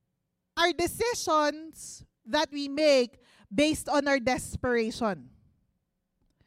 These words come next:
God would tell us to do something, but in our desperate time or in our, out of our desperation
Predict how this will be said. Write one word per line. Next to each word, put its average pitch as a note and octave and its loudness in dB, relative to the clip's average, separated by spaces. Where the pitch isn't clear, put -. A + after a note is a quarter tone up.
God F#4 8
would D4 2
tell F4 4
us E4 2
to D#4 -2
do D#4+ 8
something, C#4+ -2
but D4+ 4
in F4 0
our E4 4
desperate F4+ -2
time D4+ 2
or C#4+ 2
in E4 -4
our, D4+ 4
out F4 4
of D#4+ 2
our D#4 4
desperation D4 -2